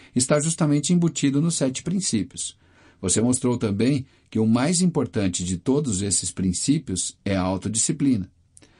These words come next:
Agora, vá em frente e descreva os outros cinco princípios que você ainda não mencionou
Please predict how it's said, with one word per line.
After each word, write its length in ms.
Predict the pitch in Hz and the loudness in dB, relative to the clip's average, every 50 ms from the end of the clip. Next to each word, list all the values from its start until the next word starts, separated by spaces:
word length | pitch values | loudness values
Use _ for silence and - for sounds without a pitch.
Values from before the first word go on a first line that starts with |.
| _ - - _ - | _ -20 -20 _ -4
Agora, 480 | - 123 131 151 175 180 160 107 87 - _ - _ _ _ _ | 0 0 2 2 2 2 0 -2 -4 -10 _ -20 _ _ _ _
vá 220 | - 98 135 190 226 | -4 0 0 2 2
em 60 | 185 | 0
frente 440 | - - 127 143 156 165 156 - 160 | 0 0 0 0 0 0 0 0 0
e 80 | 147 | 0
descreva 540 | 143 143 131 131 - 127 127 131 135 131 131 | 0 0 -2 0 0 0 0 2 2 0 0
os 220 | 127 120 110 98 | 0 0 0 0
outros 320 | 127 131 135 135 131 123 - | 0 0 0 -2 -2 -2 -2
cinco 320 | - - 170 185 180 170 | 0 0 0 0 0 -2
princípios 580 | - 151 139 131 - - 139 143 139 151 - - | -2 0 0 0 0 0 -2 -2 -2 -4 -6 -4
que 80 | - | -4
você 300 | 127 120 117 113 - 131 | -2 -2 -2 -2 0 0
ainda 240 | 127 120 120 120 120 | 0 0 0 0 2
não 200 | 113 117 131 165 | 2 2 2 2
mencionou 600 | 196 196 185 - - 156 131 113 113 131 156 - | 0 0 0 0 0 0 0 2 2 0 -2 -4